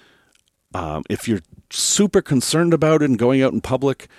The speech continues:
yeah, go ahead and wear a bandana if you want. It would offer some protection, but this virus is actually not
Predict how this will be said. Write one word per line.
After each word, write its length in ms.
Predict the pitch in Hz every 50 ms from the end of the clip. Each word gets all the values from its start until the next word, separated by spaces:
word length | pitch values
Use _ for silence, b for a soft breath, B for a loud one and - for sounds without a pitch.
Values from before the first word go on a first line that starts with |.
| b b b b b
yeah, 260 | - 92 120 156 175 160
go 160 | 135 151 160
ahead 180 | 180 185 190
and 80 | 175 147
wear 140 | 120 123 131
a 60 | 131
bandana 560 | 117 123 113 113 104 95 95 95 107 113 113
if 160 | 98 104 -
you 80 | 113 110
want. 320 | 104 107 107 113 - - -
It 160 | - 101 98 -
would 420 | 95 90 95 95 107 123 127 123 - -
offer 280 | 95 101 110 - 127
some 300 | 107 - - 101 95 107
protection, 600 | 104 - 95 - - 104 95 - - 120 120 123 - B B B B B B
but 200 | - 101 87 -
this 200 | - 160 - -
virus 420 | - 147 139 143 143 139 - - 95
is 140 | 82 - -
actually 580 | - 113 120 - - - 123 113 107 101 - _ -
not 400 | 95 95 92 87 107 113 -